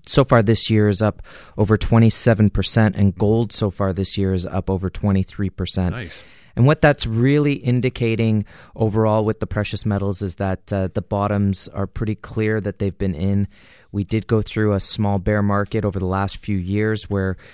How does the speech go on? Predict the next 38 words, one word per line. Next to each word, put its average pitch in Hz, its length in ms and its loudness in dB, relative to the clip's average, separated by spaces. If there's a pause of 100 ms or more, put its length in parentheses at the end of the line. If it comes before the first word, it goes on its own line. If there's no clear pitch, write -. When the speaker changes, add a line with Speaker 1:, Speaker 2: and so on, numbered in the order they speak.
(180)
Speaker 1:
you 127 100 -2
know, 104 200 0 (160)
gold 117 420 -2 (160)
and 107 180 2
silver 110 360 0
did 104 200 -2
reach 107 280 -4
some 104 140 0
highs 101 300 0
in 95 120 -2
two 110 140 -4
thousand 101 340 -4
eleven. 123 580 -2 (380)
They 98 100 -4
consolidated. 113 1000 -2 (280)
Uh, 90 140 -4
we've 92 200 -4
seen 107 260 0
some 98 240 -2
lower 101 240 -2
prices 104 500 -4
in 92 200 -2
silver 101 680 -2
in 98 220 -4
and 95 100 -2
around 95 320 -2
the 90 80 -4
fifteen 98 480 -2
dollar 92 340 0
level, 107 440 -2 (280)
and 98 120 -2
we 98 80 0
find 101 280 -2
ourselves 95 440 -6
pushing 98 400 -4
on 87 220 -2
eighteen. 98 560 -2
So 98 360 -4